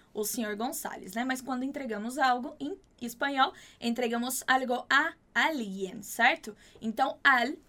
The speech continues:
senhor González. Então, hemos tenido algunas críticas. Então,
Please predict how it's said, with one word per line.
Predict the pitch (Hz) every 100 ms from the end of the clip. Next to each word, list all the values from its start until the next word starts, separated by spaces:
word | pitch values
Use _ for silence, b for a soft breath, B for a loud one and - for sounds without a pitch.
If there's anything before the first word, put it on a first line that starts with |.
| _
senhor | - 370 392 226 196 -
González. | 226 262 320 - 202 185 - - B B -
Então, | 311 370
hemos | 392 415
tenido | 392 311 302 339 349
algunas | 214 208 226 320
críticas. | 311 359 359 226 185 185 214
Então, | 220 247 302